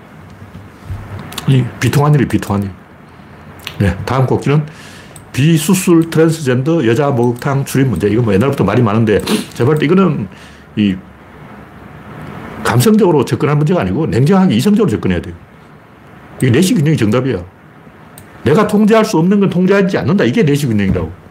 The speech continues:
내가 통제할 수 있는 것을 통제한다. 이게 정답이라고. 그러면 간단해. 이 문제를 해결하는 방법은 화장실을 남녀 공용을 해버린대. 독일은 그러잖아. 독일은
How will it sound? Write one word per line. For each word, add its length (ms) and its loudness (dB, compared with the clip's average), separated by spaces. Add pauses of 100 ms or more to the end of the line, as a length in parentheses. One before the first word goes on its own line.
(300)
내가 240 2
통제할 360 2
수 120 -2
있는 140 2
것을 180 2
통제한다. 400 2
이게 240 0
정답이라고. 440 -2 (1000)
그러면 340 2 (1800)
간단해. 320 4
이 180 4
문제를 280 4
해결하는 260 2
방법은 460 2 (1040)
화장실을 360 2
남녀 220 4
공용을 300 2
해버린대. 400 0 (260)
독일은 240 0
그러잖아. 400 -2 (100)
독일은 440 0